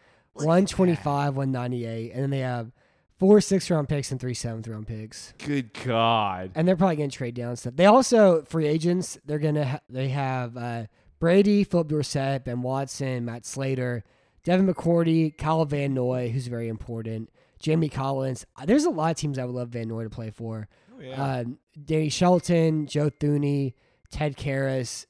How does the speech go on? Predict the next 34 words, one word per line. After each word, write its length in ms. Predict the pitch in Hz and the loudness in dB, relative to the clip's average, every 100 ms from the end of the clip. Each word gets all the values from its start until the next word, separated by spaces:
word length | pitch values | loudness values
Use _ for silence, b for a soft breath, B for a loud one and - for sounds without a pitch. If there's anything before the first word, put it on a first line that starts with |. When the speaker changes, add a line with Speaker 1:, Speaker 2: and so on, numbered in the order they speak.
| - | -10
Speaker 2:
and 80 | 135 | -6
Elandon 360 | 127 127 120 | -4 -4 -6
Roberts. 480 | 113 117 117 117 - | -8 -8 -8 -10 -8
And 200 | 120 113 - _ _ | -8 -8 -12 _ _
Karras 360 | - 202 190 175 | 4 6 6 2
and 180 | 156 | -2
Thuney 260 | - 147 147 | 0 0 0
were 120 | 139 | -2
their 320 | 131 120 123 | -2 -4 -4
starters 500 | - - 127 131 127 | -8 -6 -4 -2 -4
in 60 | 120 | -6
the 80 | 117 | -8
interior 340 | 113 123 120 | -8 -8 -6
last 340 | 117 117 117 131 | -6 -8 -8 -8
year. 280 | 120 113 131 | -8 -6 -2
Roberts 420 | 151 165 170 - | 0 0 -2 -4
played 180 | 143 - | -8 -8
fullback 300 | 127 127 - | -8 -8 -8
for 100 | 120 | -8
him. 60 | |
He's 160 | 127 120 | -6 -8
fine. 380 | 113 117 117 113 b b b b | -8 -6 -6 -10 b b b b
Um, 320 | 127 127 127 | -6 -4 -2
they 100 | 143 | 0
have 320 | 160 175 143 160 _ _ | 2 2 0 -8 _ _
forty-three 1000 | 165 175 170 151 _ _ _ _ 165 196 | 0 2 2 -2 _ _ _ _ 2 4
million 260 | 185 156 151 | 6 4 0
dollars 280 | 131 131 123 | -2 -4 -6
in 80 | |
cap 260 | 117 127 120 | -8 -10 -10
space 320 | - 120 - | -12 -12 -12
as 100 | 110 | -12
well, 160 | 117 104 | -14 -12
too. 380 | - 110 107 | -10 -10 -10